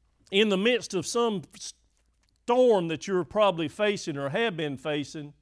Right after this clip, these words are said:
remember, you're never alone.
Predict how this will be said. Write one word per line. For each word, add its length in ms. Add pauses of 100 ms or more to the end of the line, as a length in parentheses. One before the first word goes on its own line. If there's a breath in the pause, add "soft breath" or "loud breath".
(1600)
remember, 480
you're 180
never 320
alone. 480